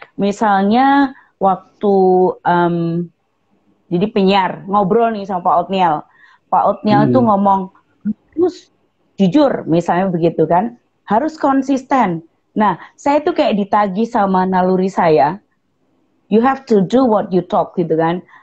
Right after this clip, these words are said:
Speaker 1: Kita harus melakukan apa yang saya katakan. Which is, itu saya hanya menyetujui kata-kata dari narasumber atau hanya kasih bolding,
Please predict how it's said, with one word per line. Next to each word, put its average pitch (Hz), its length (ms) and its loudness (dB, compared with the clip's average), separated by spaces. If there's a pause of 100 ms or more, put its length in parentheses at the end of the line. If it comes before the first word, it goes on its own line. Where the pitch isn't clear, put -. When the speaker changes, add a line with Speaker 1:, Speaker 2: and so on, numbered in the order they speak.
(420)
Speaker 1:
Kita 254 320 -2
harus 220 180 -4
melakukan 196 500 -2
apa 196 260 -2
yang 240 160 2
saya 170 400 0
katakan. 170 720 -4 (500)
Which 190 140 -2
is, 262 80 2
itu 277 240 0
saya 277 240 2
hanya 196 160 2
menyetujui 190 640 0
kata-kata 160 480 -4
dari 160 240 2
narasumber 175 560 0 (320)
atau 262 320 -2
hanya 196 480 0 (320)
kasih 226 480 -4
bolding, 175 720 0